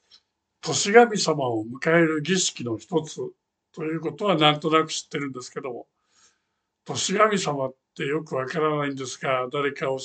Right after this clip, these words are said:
えてくれたら嬉しいな。まあ、神様であることは間違いないようですけども。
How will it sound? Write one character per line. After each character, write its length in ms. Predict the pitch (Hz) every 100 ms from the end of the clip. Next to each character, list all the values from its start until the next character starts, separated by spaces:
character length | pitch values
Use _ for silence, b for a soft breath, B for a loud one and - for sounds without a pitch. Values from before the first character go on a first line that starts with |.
| -
え 120 | 147
て 80 | 147
く 100 | 151
れ 140 | 147
た 120 | 147 156
ら 140 | 139
嬉 120 | 135
し 260 | 147 - 160
い 20 |
な。 320 | 139 143 175 - _ _ B B B B B B B B _ -
ま 120 | 180
あ、 180 | 151 - _ _ _
神 240 | - 180 180
様 300 | 165 151 147
で 80 |
あ 80 | 147
る 100 | 151
こ 100 | 143
と 260 | 135 143 139
は 300 | 202 240 -
間 80 | 160
違 340 | - 160 135
い 20 | 127
な 140 | 131
い 80 | 127
よ 120 | 120
う 40 |
で 80 | 120
す 100 | 117
け 120 | -
ど 100 | 120
も。 220 | 113 117